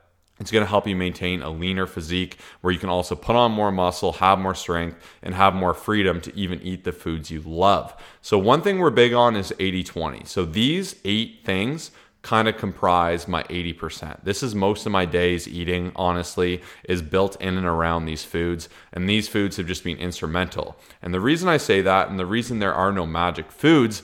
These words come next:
there are things that are better for and better bang for your buck. Think clothing.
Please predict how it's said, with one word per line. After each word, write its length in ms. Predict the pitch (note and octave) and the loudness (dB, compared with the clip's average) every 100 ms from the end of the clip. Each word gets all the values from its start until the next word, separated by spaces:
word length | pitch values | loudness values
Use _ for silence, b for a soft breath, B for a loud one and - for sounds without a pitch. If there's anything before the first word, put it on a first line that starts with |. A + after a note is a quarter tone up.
| B B | B B
there 140 | - G2+ | 2 4
are 140 | G2+ | 4
things 300 | G2 G#2 G#2 | 4 0 2
that 100 | G2+ | 4
are 60 | F2+ | 4
better 340 | D2 F2+ F#2 | 4 4 4
for 240 | F2+ - F2+ | 4 0 -2
and 320 | - F2 D#2 | 0 -2 0
better 220 | F2+ F2+ | 2 2
bang 260 | E2+ E2+ E2 | 2 -2 -4
for 140 | E2+ | -6
your 80 | D#2 | -6
buck. 380 | C#2+ C2 - - b b | -6 -8 -8 -20 b b
Think 220 | - D3 - | 4 4 6
clothing. 560 | A#2+ G2+ D#2+ C#2 B1+ | 6 8 6 0 -8